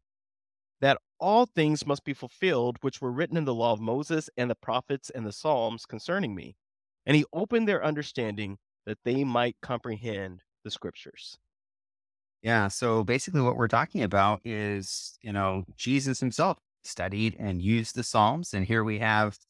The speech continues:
Speaker 2: a reminder of just how important the Psalms are for our everyday lives, our, our worship.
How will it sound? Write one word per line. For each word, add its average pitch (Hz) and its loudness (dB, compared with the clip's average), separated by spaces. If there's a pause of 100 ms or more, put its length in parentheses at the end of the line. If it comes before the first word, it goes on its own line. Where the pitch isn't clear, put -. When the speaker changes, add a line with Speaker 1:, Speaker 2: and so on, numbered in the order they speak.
(340)
Speaker 2:
a 113 -2
reminder 110 6
of 92 2
just 143 -2
how 107 4
important 110 -2
the 98 2
Psalms 101 2
are 98 8
for 95 4
our 95 4
everyday 95 -2
lives, 90 -2
our, 90 -2
our 104 -2
worship. 113 -2